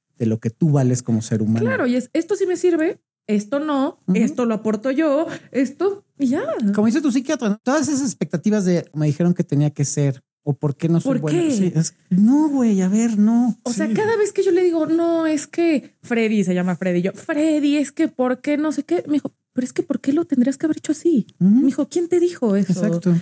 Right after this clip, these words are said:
Speaker 2: Me dijo, "¿Por qué sientes eso de mi relación? Es que ¿por qué no me fui?". Me dijo, "Pero, pues, ¿por qué? O sea, así pasó".
Speaker 1: Ujú.
Speaker 2: Me dijo, "¿Por qué tú vas a ser un, una culpable ahí?".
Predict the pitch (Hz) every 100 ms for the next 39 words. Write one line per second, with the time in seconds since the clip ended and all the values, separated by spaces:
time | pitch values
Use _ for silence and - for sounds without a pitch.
0 | - _ 254 247 - 285 302 277 349 320
1 | 294 294 226 180 - - 220 214 214 214
2 | 208 262 247 233 220 220 - 247 240 214
3 | - 240 233 254 220 277 - - _ _
4 | - 254 - 320 247 - - - - 208
5 | 302 466 523 370 269 262 247 233 - -
6 | - 214 285 - 415 427 571 494 254 185
7 | 196 254 - 320 311 269 - 302 370 359
8 | 349 339 330 339 - - - 285 359 302
9 | 262 - 330 339 330 349 453 247